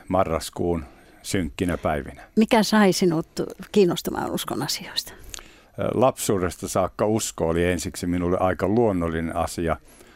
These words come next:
Speaker 1: Vanhempani ja isovanhempani kokivat hyvin voimakkaan uskoon tulemisen ja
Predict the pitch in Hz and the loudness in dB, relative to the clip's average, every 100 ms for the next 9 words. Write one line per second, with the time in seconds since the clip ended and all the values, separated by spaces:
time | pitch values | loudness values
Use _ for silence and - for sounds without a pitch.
0 | - _ - 90 95 92 98 107 101 101 | -20 _ -4 0 2 2 2 2 4 2
1 | 98 110 95 98 92 - 92 92 92 104 | 2 0 2 2 0 -2 -2 0 -2 -2
2 | 87 87 98 90 82 98 90 82 - 85 | -2 -2 0 0 0 0 0 -2 -2 -2
3 | 80 - 80 73 120 123 110 92 - 92 | -2 -4 -6 0 0 2 2 -2 -2 -2
4 | 90 90 | 2 0